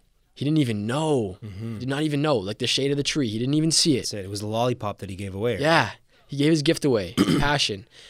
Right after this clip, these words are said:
Speaker 1: And I invited him to a Speaker Slam speech at the Saint Lawrence Center, six hundred people. And I, I, I owed up the speech to him.
Speaker 2: Wow.
Speaker 1: I, I titled my speech, "One Teacher Away," and I said that every person on this planet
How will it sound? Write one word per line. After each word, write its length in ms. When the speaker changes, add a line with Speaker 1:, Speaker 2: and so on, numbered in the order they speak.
Speaker 1:
And 340
I 80
invited 420
him 120
to 180
a 80
Speaker 440
Slam 300
speech 640
at 60
the 80
Saint 260
Lawrence 240
Center, 240
six 220
hundred 280
people. 420
And 160
I, 140
I, 80
I 180
owed 220
up 100
the 80
speech 300
to 80
him. 180
Speaker 2:
Wow. 260
Speaker 1:
I, 140
I 120
titled 320
my 100
speech, 320
"One 160
Teacher 300
Away," 240
and 80
I 40
said 200
that 120
every 220
person 340
on 140
this 140
planet 580